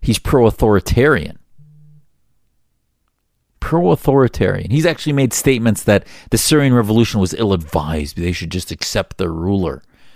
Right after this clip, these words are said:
He's made statements that the reason he's working with President Trump is because he believes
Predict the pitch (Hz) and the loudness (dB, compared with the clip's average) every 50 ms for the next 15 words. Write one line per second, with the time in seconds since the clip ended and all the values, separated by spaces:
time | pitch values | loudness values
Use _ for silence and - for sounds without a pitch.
0 | _ _ _ _ _ _ _ _ _ _ _ _ _ _ _ _ _ _ _ - | _ _ _ _ _ _ _ _ _ _ _ _ _ _ _ _ _ _ _ 0
1 | 170 165 147 160 160 143 120 - - - 143 131 131 127 120 113 - - 123 113 | 0 2 2 2 2 0 0 -2 0 0 0 2 2 0 0 -2 -2 0 0 0
2 | 110 - - - - - _ _ - - _ _ _ _ _ _ _ _ _ _ | 0 0 -4 -10 -18 -20 _ _ -20 -20 _ _ _ _ _ _ _ _ _ _
3 | _ _ _ _ _ _ _ _ - 120 123 127 135 127 117 123 117 113 95 101 | _ _ _ _ _ _ _ _ 0 2 4 4 4 4 4 4 2 2 2 2
4 | 104 101 90 104 98 92 - 107 101 85 95 92 90 - - 110 95 - - 90 | 0 0 0 0 -2 0 0 -2 -2 0 -2 -4 -4 -2 -2 -2 -2 -2 -4 -4
5 | - - 101 - - 104 98 92 - - - - _ - - - - _ - 117 | -4 -6 -4 -2 -2 -2 -2 -2 -6 -10 -18 -20 _ -20 -20 -20 -20 _ -8 -8
6 | 104 87 98 107 98 95 104 110 113 110 104 98 87 85 - | -4 0 0 0 0 0 2 2 2 2 2 0 -2 -4 -10